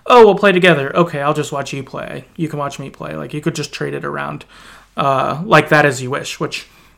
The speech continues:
is cool. And, um, I don't know, good that that's offered. Um, cool. Okay. Uh, uh,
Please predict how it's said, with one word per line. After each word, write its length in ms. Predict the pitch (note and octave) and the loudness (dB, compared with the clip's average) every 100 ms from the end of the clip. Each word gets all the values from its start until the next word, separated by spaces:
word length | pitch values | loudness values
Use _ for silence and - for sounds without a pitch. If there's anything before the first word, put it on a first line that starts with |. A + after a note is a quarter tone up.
| - | 2
is 160 | A3 - | 2 2
cool. 360 | C#4 F3+ - - | -4 -6 -6 -4
And, 360 | F3 D#3+ D3+ | -2 -2 -4
um, 680 | - D#3+ D3 C#3+ C#3 C#3 C#3 - _ - | -8 -4 -2 -4 -6 -10 -14 -16 _ -8
I 80 | D#3+ | -6
don't 100 | D3 | -4
know, 180 | C3+ - _ _ | -8 -12 _ _
good 220 | D3+ D3+ | 0 0
that 140 | D3 C3 | 0 -4
that's 200 | C#3+ C#3 | -6 -6
offered. 440 | - - - - - _ _ _ _ _ D#3 | -12 -12 -12 -14 -18 _ _ _ _ _ -12
Um, 640 | D3 D#3+ F3 F3 D#3+ E3 _ _ _ _ _ _ _ _ - | -10 -8 -8 -8 -8 -10 _ _ _ _ _ _ _ _ -2
cool. 400 | D#4+ E4+ - _ _ _ _ | 0 0 -4 _ _ _ _
Okay. 280 | A#3+ D#4+ E3 - _ _ _ _ | 2 4 0 -4 _ _ _ _
Uh, 460 | G3+ A3 A3+ G#3+ - _ _ | 6 10 10 8 2 _ _
uh, 340 | F#3+ G3+ - | -10 -8 -10